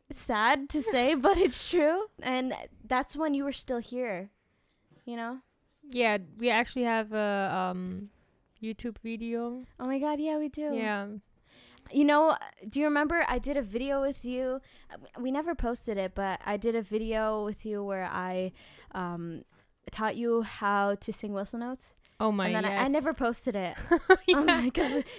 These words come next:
Speaker 1: 'cause you got so sad and disappointed.
Speaker 2: Yeah.
Speaker 1: <laughs> And I, to be honest, I don't think you were trying as hard
Speaker 2: <laughs> Yeah.
Speaker 1: 'cause you're, you're kinda s-,
Speaker 2: Yeah,
Speaker 1: yeah.
Speaker 2: it's, yeah.
Speaker 1: But yeah, go on. You wanna talk about yourself? Um,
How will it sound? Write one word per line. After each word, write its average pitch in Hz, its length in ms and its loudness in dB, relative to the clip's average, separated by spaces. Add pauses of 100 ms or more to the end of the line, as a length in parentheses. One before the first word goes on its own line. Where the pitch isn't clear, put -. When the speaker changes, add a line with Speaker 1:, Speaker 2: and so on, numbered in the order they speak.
Speaker 1:
'cause 320 180 4
you 349 100 6
got 370 220 2
so 349 200 0
sad 302 360 2
and 277 120 4
disappointed. 254 540 2
Speaker 2:
Yeah. 302 320 8
Speaker 1:
<laughs> 403 720 10 (400)
And 294 120 2
I, 285 60 6 (120)
to - 100 -2
be 269 140 2
honest, 285 240 2
I 285 40 4
don't 277 160 4
think 269 200 -2
you 262 60 2
were 247 60 2
trying 220 380 2
as 202 100 -2
hard 208 400 0
Speaker 2:
<laughs> - 20 -16
Yeah. 294 180 -4 (460)
Speaker 1:
'cause 240 140 8
you're, 370 180 10
you're 554 420 -2
kinda 208 160 -4
s-, - 320 -10
Speaker 2:
Yeah, 247 220 -2
Speaker 1:
yeah. 202 360 -4
Speaker 2:
it's, 233 320 -12
yeah. 196 360 -8 (140)
Speaker 1:
But 202 380 -8 (220)
yeah, 294 240 -2 (140)
go 311 140 2
on. 320 160 2
You 285 100 2
wanna 269 280 2
talk 269 280 -4
about 277 180 -2
yourself? 302 360 -2 (100)
Um, 208 440 -6